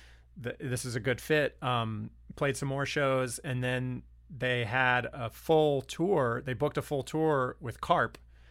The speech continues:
and I was like, "Dude, yes, I wanna do it." But it was during, it fell, I would have to miss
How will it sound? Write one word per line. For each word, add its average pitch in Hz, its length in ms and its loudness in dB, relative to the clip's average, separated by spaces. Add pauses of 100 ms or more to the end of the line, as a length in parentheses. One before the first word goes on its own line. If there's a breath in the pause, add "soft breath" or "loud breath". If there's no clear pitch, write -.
(300 soft breath)
and 131 480 2 (340)
I 143 120 2
was 127 180 -2
like, 120 260 -4
"Dude, 120 380 -2 (520)
yes, 123 640 -2
I 147 80 -4
wanna 123 320 -2
do 135 240 0
it." 127 240 0
But 143 220 0
it 139 80 0
was 127 220 -2
during, 127 720 -2 (280)
it 127 100 -6
fell, 139 640 4 (100)
I 139 100 4
would 131 120 0
have 127 280 4
to 127 80 -4
miss 120 600 -4